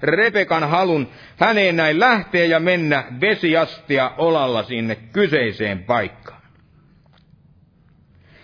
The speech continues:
Ja kun me sitten rukoilemme, niin onhan Jumala myöskin näin voimallinen.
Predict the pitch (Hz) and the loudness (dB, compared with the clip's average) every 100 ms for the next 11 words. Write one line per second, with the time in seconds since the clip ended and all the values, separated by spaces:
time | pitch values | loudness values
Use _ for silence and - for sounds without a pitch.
0 | - _ _ - 92 110 131 196 190 - | -20 _ _ -12 -8 -4 -2 0 -2 -2
1 | 147 139 190 202 196 165 127 110 107 104 | -2 0 -2 0 0 2 0 0 -2 -2
2 | 98 143 147 127 120 156 165 151 123 123 | -4 -4 -2 -2 -2 0 0 0 0 0
3 | 156 131 - 113 101 110 110 95 110 143 | 0 -2 -6 -8 -4 -4 -4 -4 0 0
4 | 123 98 85 80 - | 0 -2 -8 -14 -20